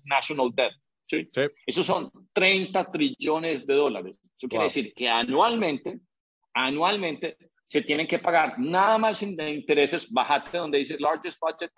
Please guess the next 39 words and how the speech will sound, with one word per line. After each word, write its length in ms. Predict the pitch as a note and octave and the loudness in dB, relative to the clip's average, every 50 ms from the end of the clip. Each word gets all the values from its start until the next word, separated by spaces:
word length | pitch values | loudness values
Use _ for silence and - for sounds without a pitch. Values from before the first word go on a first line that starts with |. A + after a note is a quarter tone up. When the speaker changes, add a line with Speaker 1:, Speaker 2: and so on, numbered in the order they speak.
| C#3+ B2+ | 2 2
Speaker 1:
item, 180 | A3 - C3+ - _ _ _ _ _ _ _ _ _ _ _ - - | 2 -2 -6 -8 _ _ _ _ _ _ _ _ _ _ _ -18 -10
sí, 140 | - - | -8 -8
Speaker 2:
Ujú. 100 | A#2+ A2 | -6 0
Speaker 1:
dice 220 | A#2+ C#3 - D3 C#3 | 0 0 2 2 0
Medicare, 640 | C3+ D3 D#3+ E3+ D#3+ E3 - E3+ E3 E3 D#3+ D#3 D3 | 2 2 4 2 2 2 2 0 2 2 2 0 0
Social 280 | - E3 D3+ - E3 | -2 -4 -4 -4 -2
Security, 460 | C3+ D#3 C3+ - - D3+ D3 - D#3 | -2 -2 -2 0 -2 -2 -2 -2 -2
Defense 480 | B2+ B2+ B2 - - C#3 C#3 B2+ - D#3 | -4 -4 -6 -2 -2 0 0 0 -2 0
War, 220 | D#3 D#3 D3+ - - - | 2 2 2 2 0 -4
interest 440 | - C#3+ D3+ C#3+ - - D3 - - C#3+ | -4 -4 -4 -4 -6 -8 -10 -4 -4 -4
on 120 | C3+ B2+ | -2 0
debt. 180 | B2 B2+ B2+ - | 0 0 0 0
O 380 | - _ _ _ _ _ _ | -6 _ _ _ _ _ _
sea, 220 | - C#3+ A#2 - - | 2 2 2 2 2
Speaker 2:
Aquí, 300 | - C3 - C3+ B2 G#2 | -2 -2 0 0 -2 -2
Speaker 1:
cada 480 | - - F3 D#3+ E3+ F#3+ G#3 G#3+ F#3+ D#3 | 2 4 6 6 6 6 6 6 6 4
Speaker 2:
aquí, 120 | C#3 C3+ | 4 2
aquí. 20 | |
Speaker 1:
año 120 | D3+ - - - _ _ _ _ _ _ _ | -2 -4 -8 -14 _ _ _ _ _ _ _
se 140 | - - D#3 | -4 -2 0
tiene, 300 | - D#3 D#3 - - - | 0 0 -2 -2 -4 -2
se 140 | - E3+ | -2 0
tienen 300 | - - D#3+ D#3 D#3+ E3+ | 0 2 0 0 0 -2
que 120 | E3 F3+ F3 | 0 0 0
pagar 340 | - E3+ E3+ F3 E3+ D3+ - | 2 2 4 2 2 2 -2
cuatrocientos 1080 | - D#3+ E3 D#3+ D#3+ D#3+ - D#3+ D3+ D3 C#3+ - F3+ F3 E3+ E3+ D#3+ - F#3 E3+ - | -2 0 2 2 2 2 0 0 0 0 0 -2 -4 -4 -4 -4 -6 -6 -6 -8 -6
cuarenta 520 | - - D#3+ D3 D3 D3 C#3 B2 - C3+ C3 | -4 -2 0 0 0 -2 -4 -4 -2 -2 -2
y 60 | C3 | -2
cinco 400 | B2+ - E3 E3 D3 - - E3+ | -4 -6 -6 -6 -2 2 2 2
Speaker 2:
Wow. 180 | D#3 F#2+ - | 4 4 4
Speaker 1:
billones 800 | - D#3 C3+ A#2 - D#3+ E3 D#3 D3 D3+ D#3 D#3+ D#3 A#2+ A#2+ A2+ | 4 4 4 4 2 4 4 4 4 4 4 2 2 0 0 0
de 80 | A2+ C#3 | 2 4
dólares, 540 | C#3 D3+ D3 B2+ G#2 F#2+ F#2+ G2+ - - _ - | 6 6 6 4 2 0 -4 -6 -10 -16 _ -4
nada 280 | D3+ E3+ F3+ F3+ F3+ | 0 2 4 4 4
más 200 | F3 F3+ E3+ - | 2 0 -2 -2
en 100 | E3+ E3+ | -4 -8
intereses. 420 | D3+ C3+ - C#3 C#3+ D3 - D3+ C3 | -8 -6 -4 0 0 0 0 0 -2
Speaker 2:
En 60 | B2+ | -2
intereses. 520 | A#2 - B2 C3 A#2+ G2+ G#2 - - - | -2 -2 -2 -2 -4 -4 -8 -12 -16 -20